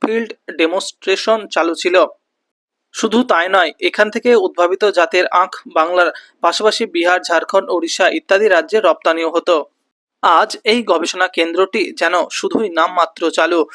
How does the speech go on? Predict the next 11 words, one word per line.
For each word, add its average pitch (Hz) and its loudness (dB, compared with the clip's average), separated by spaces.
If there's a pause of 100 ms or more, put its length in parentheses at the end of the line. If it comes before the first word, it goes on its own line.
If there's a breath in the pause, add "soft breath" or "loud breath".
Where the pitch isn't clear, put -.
(340 loud breath)
গবেষণাগারে 233 2
এখন 180 -2
নেই 185 -2
আধুনিক 180 -2
যন্ত্রপাতি, 165 0 (220 loud breath)
সেসব 214 0
যন্ত্র 180 2
আগে 170 0
নিয়মিত 180 -4
ব্যবহার 165 2
হতো, 170 2